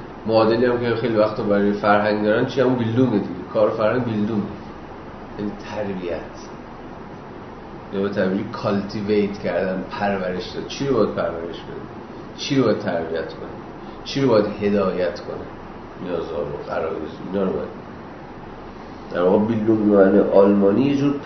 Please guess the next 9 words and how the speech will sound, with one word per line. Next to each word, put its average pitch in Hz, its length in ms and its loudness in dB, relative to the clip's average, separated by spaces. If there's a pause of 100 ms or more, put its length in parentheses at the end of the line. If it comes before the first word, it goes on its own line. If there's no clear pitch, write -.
پرورش 110 880 2
نیازهاست 110 1400 4 (1040)
از 107 200 0
مجرای 110 500 4
همین 104 540 0 (120)
تعلیم 101 540 -2
و 104 200 0
تربیت. 80 480 -4 (1500)
پس 139 360 4